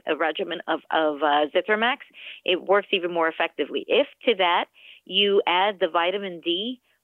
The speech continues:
vitamin C, and maybe even an element of zinc, uh, you will feel better even shorter. You're talking about two to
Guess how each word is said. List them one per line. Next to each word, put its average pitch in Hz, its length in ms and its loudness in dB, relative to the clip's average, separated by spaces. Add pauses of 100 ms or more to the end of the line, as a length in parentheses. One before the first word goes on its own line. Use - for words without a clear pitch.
vitamin 180 480 -2 (140)
C, 220 340 0 (300)
and 180 140 -4
maybe 190 240 0
even - 420 -2
an 170 220 -2
element 196 500 0
of 165 120 -4 (100)
zinc, 196 240 0 (520)
uh, 175 60 0
you 185 240 0
will 208 220 4
feel 202 180 6
better 175 420 0
even 196 300 -2 (140)
shorter. 156 340 2
You're 156 180 -2
talking 160 400 -4
about 156 320 0 (540)
two 240 140 2
to 196 120 4